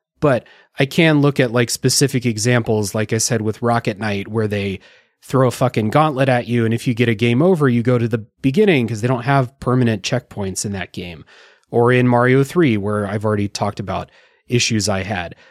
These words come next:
that are, like, more specific examples of a greater trend, if that makes sense. And so, like, I can definitely take a step back, view it,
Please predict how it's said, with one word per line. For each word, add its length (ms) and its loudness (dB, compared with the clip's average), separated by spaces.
that 120 2
are, 100 2
like, 320 0
more 380 2
specific 840 0
examples 720 2
of 360 0
a 80 2
greater 480 -4
trend, 560 -12
if 160 -4
that 180 -4
makes 240 -10
sense. 440 -8
And 180 -2
so, 180 2
like, 280 0
I 160 2
can 640 0
definitely 880 0
take 240 2
a 40 2
step 320 2
back, 480 0
view 360 2
it, 300 0